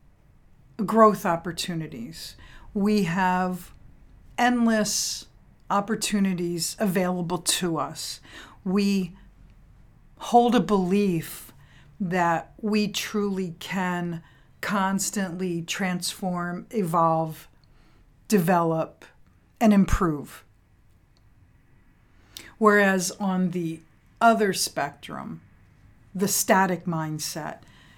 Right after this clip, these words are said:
in sales and business and success, it could look like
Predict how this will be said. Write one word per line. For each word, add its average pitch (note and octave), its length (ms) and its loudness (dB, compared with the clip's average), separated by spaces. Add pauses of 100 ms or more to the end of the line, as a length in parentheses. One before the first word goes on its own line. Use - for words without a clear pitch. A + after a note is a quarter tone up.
in G#3 180 6
sales G3+ 720 2
and F#3 240 2
business F#3 540 0
and F3+ 160 2
success, F3+ 760 0
it G3+ 120 -4
could F#3+ 180 -2
look G3 260 0
like F3 580 0